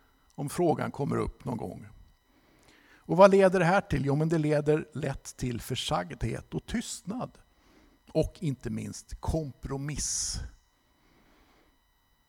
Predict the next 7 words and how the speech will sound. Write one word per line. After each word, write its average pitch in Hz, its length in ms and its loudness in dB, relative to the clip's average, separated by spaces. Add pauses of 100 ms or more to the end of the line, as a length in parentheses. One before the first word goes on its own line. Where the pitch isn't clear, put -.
Vi 117 120 -16
talar 139 280 0
om 123 120 -4
efterföljelse, 151 1040 -8 (260)
kom 131 180 -4
ihåg 135 240 -4
det. - 180 -10